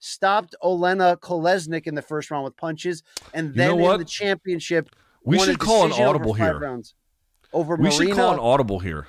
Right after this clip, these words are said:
Speaker 1: Macantina. So, Luke, we're talking about Grasso winning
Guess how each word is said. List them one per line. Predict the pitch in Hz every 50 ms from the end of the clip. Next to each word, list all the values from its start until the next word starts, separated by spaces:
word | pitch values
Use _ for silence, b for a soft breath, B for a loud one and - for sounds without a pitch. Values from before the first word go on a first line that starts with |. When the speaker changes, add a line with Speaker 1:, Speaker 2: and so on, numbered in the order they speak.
| _ _ -
Speaker 1:
Macantina. | 123 143 165 175 190 185 - - 190 185 180 170 175 - - - - 196 196 196 185 165 139 127 123 113
So, | - - 208 202
Luke, | 208 240 294 - -
we're | 233 220
talking | - 285 302 294 262 262
about | 233 220 202 151
Grasso | - 180 190 226 269 - - 302 285
winning | 254 214 220 220 214 214 208 202 185